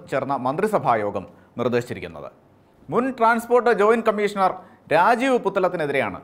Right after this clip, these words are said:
അന്വേഷണം പ്രഖ്യാപിച്ചിരിക്കുന്നത്. അദ്ദേഹത്തിനെതിരെ നിരവധി പരാതികൾ വിജിലൻസിന് ലഭിച്ചിട്ടുണ്ട്. എ ഐ ക്യാമറ വിവാദം മാത്രമായിരിക്കില്ല ഇദ്ദേഹത്തിനെതിരെ ഉള്ള അന്വേഷണത്തിൻ്റെ പരിധിയിൽ വരിക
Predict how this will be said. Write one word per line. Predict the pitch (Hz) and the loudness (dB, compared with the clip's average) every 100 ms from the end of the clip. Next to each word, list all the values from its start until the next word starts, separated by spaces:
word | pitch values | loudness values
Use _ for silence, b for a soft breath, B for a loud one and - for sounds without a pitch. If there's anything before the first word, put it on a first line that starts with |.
| - | -10
അന്വേഷണം | 113 117 117 95 | -8 -8 -8 -8
പ്രഖ്യാപിച്ചിരിക്കുന്നത്. | 92 98 90 - 82 87 - 110 | -8 -8 -10 -16 -16 -14 -14 -10
അദ്ദേഹത്തിനെതിരെ | 117 120 135 131 120 - B B B | -8 -6 -4 0 -2 -2 B B B
നിരവധി | 110 147 185 202 | -2 0 0 2
പരാതികൾ | 147 185 220 214 117 - 131 | 4 4 4 2 -2 -6 -4
വിജിലൻസിന് | 143 151 143 131 - 123 | -4 -4 -2 -4 -4 -6
ലഭിച്ചിട്ടുണ്ട്. | 123 127 117 107 180 - B B B 143 | -6 -6 -6 0 0 -2 B B B 2
എ | 220 277 | 4 4
ഐ | 262 | 4
ക്യാമറ | 247 226 226 | 2 4 4
വിവാദം | 202 196 202 170 | 6 4 4 2
മാത്രമായിരിക്കില്ല | 160 196 175 165 160 151 143 | 4 4 4 2 2 2 2
ഇദ്ദേഹത്തിനെതിരെ | 131 135 135 127 131 127 B B 123 | 2 0 0 0 0 -2 B B -2
ഉള്ള | 135 - 131 | 0 2 0
അന്വേഷണത്തിൻ്റെ | 151 165 160 151 147 147 | -2 -2 -4 -2 0 2
പരിധിയിൽ | 151 175 175 208 135 | 2 2 0 0 2
വരിക | 131 | 2